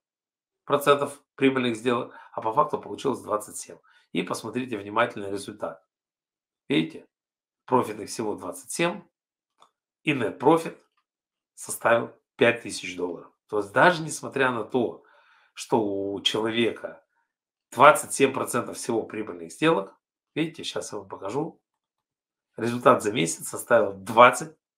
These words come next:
девять процентов. Но, как я уже сказал, статистику нужно начинать вести, когда вы начинаете иметь какие-то статистические преимущества и у вас есть системные сделки. Поэтому, э, я хочу сейчас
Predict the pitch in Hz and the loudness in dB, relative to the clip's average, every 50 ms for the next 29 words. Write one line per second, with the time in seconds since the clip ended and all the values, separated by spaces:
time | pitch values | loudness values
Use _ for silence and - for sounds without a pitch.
0 | _ - 107 101 98 101 - - - 95 - - - - _ _ _ _ _ _ | _ -2 -2 -2 -2 -4 -10 -12 -12 -12 -10 -12 -14 -16 _ _ _ _ _ _
1 | _ _ - 175 202 196 180 139 - 139 127 123 117 113 - - - 110 95 95 | _ _ 8 10 10 10 8 0 2 2 2 2 0 -4 -8 -6 -6 -6 -6 -6
2 | - - - 165 170 165 160 - - - - - 127 127 127 113 104 110 113 110 | -12 -4 -4 -2 -2 -2 -6 -6 -6 -8 -6 -6 -4 -4 -4 -6 -6 -8 -10 -10
3 | 110 - - 117 101 98 104 113 120 - - - 185 208 - - _ _ - - | -10 -10 -8 -8 -8 -8 -8 -12 -14 -10 -8 -8 -8 -8 -10 -14 _ _ -20 -20
4 | _ _ _ - 123 110 110 123 117 98 90 92 107 123 143 160 190 185 - _ | _ _ _ -6 -6 0 6 6 6 6 6 0 -2 0 0 0 0 -2 -8 _
5 | _ _ _ _ - 110 - - 120 110 123 143 151 151 - 113 107 104 104 117 | _ _ _ _ -8 -6 -6 -4 -4 0 2 0 0 0 -6 -10 -10 -8 -2 2
6 | 127 131 131 131 - - _ _ _ _ _ - 135 - - 143 120 - 139 135 | 4 4 2 2 -6 -18 _ _ _ _ _ -14 -14 -6 -2 -2 -2 0 -2 -4
7 | - - 110 - - - 135 113 - - - 95 87 - 98 98 131 170 80 - | -4 -8 -6 -6 -6 -6 -6 -8 -8 -8 -10 -14 -12 -10 -10 -8 -8 -8 -8 -8
8 | - - - - - - 87 90 95 120 143 151 147 - - 104 110 127 127 - | -12 -8 -8 -8 -8 -8 -12 -8 -2 -2 -2 -2 -2 -6 -8 -6 -6 -6 -8 -10
9 | _ _ _ _ _ _ - - 110 - - - 123 110 110 110 104 98 - - | _ _ _ _ _ _ -14 -12 -12 -12 -2 -2 -2 -2 0 -4 -6 -6 -8 -14
10 | _ _ _ 117 104 104 104 98 85 80 - _ - _ _ _ _ _ _ _ | _ _ _ -10 -10 -6 -4 -6 -6 -6 -10 _ -20 _ _ _ _ _ _ _
11 | _ _ _ _ _ - 135 175 170 - 139 123 107 95 - _ _ _ _ _ | _ _ _ _ _ 6 6 6 8 4 -2 -4 -4 -8 -10 _ _ _ _ _
12 | _ - 120 117 110 113 104 101 104 123 143 147 147 - 110 107 - - - - | _ -4 -4 -2 -2 -2 -6 -4 2 4 4 4 4 2 -6 -8 -6 -8 -6 -2
13 | 147 151 160 170 190 - - _ _ _ - - - 117 104 - - 131 151 165 | -2 0 0 -2 -4 -8 -14 _ _ _ -20 -16 -16 -10 -8 -4 -2 0 0 0
14 | 170 - - - _ | -2 -6 -12 -14 _